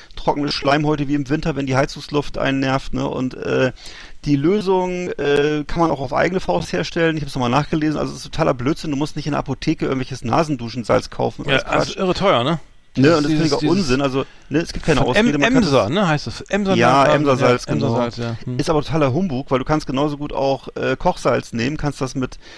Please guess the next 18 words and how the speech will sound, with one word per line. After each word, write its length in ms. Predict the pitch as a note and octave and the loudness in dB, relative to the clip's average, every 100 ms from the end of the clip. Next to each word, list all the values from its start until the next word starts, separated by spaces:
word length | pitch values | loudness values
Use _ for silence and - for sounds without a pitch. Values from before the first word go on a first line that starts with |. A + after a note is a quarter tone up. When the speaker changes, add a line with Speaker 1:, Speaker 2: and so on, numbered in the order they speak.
| - | -14
Speaker 1:
also 140 | - A#2 | -6 -2
hier 160 | C#3 | 0
st-, 100 | C#3+ - | -2 -4
es 80 | - | -4
gibt 100 | E3 | -2
dafür, 320 | C#3+ D3 - | 0 -2 -2
also 240 | B2 B2 | -2 -2
die, 220 | A#2+ A#2 A2 | -4 -6 -8
die, 280 | A2 A2+ A#2 | -8 -8 -6
das 160 | A#2+ | -6
Verhältnis 360 | - C3+ E3+ D#3 | 0 2 2 0
ist 120 | D3 | -4
null 120 | D#3+ E3+ | -4 -2
Komma 200 | D#3 C#3+ | 0 2
neun 260 | C#3 D#3 | 2 2
Gramm, 380 | C#3 C#3 C3+ C3 - | 2 2 2 0 -2
äh, 140 | C#3+ - | -6 -6
Kochsalz, 640 | - D#3+ - E3 D#3 - | -4 -4 2 2 2 0